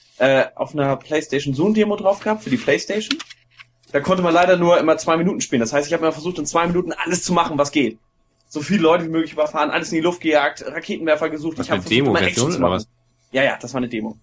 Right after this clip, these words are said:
Speaker 1: Die war
Speaker 2: Ach so,
Speaker 1: zeitlich
Speaker 2: okay.
Speaker 1: begrenzt. Du konntest das ganze Spiel spielen, aber nur
Speaker 2: Ja.
Speaker 1: irgendwie zehn Minuten oder was weiß ich. Nur
Speaker 2: Ja.
Speaker 1: so ein paar Minuten. Und du konntest also nie eine Mission schaffen, wisst ihr doch, wenn man an diese Telefonstation gefahren ist, mal so ein Text kam.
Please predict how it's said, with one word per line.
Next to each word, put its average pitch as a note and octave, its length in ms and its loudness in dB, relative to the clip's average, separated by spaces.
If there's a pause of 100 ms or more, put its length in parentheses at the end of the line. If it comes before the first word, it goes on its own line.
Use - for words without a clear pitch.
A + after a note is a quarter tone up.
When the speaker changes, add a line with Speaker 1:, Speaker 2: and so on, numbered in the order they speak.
(200)
Speaker 1:
Die C3 80 -4
war D#3 80 4
Speaker 2:
Ach - 60 -4
so, G3 80 0
Speaker 1:
zeitlich F3+ 240 0
Speaker 2:
okay. E3 100 -4
Speaker 1:
begrenzt. D#3 260 -2
Du - 40 -20
konntest F3 220 -4
das D3+ 100 -12
ganze E3+ 240 -4
Spiel G#3+ 180 -4
spielen, F4 300 -6
aber F#3 160 2
nur E3+ 180 4
Speaker 2:
Ja. D#3 120 4
Speaker 1:
irgendwie B2+ 240 -2
zehn A#2+ 260 -6
Minuten A#2+ 300 -4
oder G#2+ 100 -4
was G#2+ 140 -10
weiß G#2+ 140 -6
ich. - 140 -16 (440)
Nur E3 100 4
Speaker 2:
Ja. F3+ 60 4
Speaker 1:
so E3+ 40 4
ein D3 80 0
paar C#3+ 160 -2
Minuten. C#3 460 0 (240)
Und A#2+ 300 0
du B2+ 60 -8
konntest E3 260 -4
also D3+ 160 -2
nie E3+ 80 0
eine F3+ 120 4
Mission D#3+ 360 0
schaffen, A#2 320 -2
wisst A#2 160 -6
ihr A2+ 60 -2
doch, G#2+ 140 -4
wenn A2+ 80 -4
man A2+ 200 0
an G2+ 80 -4
diese A2+ 180 -10
Telefonstation C#3 840 -2
gefahren C3+ 240 0
ist, C3 100 -6
mal - 120 -2 (800)
so F3+ 120 -2
ein C3+ 60 -2
Text - 300 -4
kam. F#3+ 320 -4